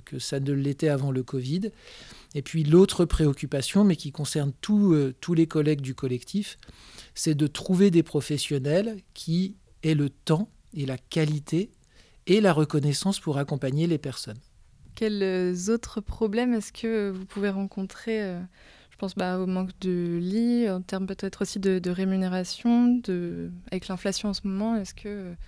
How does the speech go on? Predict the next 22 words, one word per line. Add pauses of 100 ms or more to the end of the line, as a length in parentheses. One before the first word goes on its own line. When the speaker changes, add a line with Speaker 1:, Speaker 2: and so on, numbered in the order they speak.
(420)
Speaker 2:
il
y
a
des
nouveaux
problèmes
qui
se
créent
ou
est-ce
que
ça
ne
fait
que,
euh,
finalement
renforcer
des
choses
déjà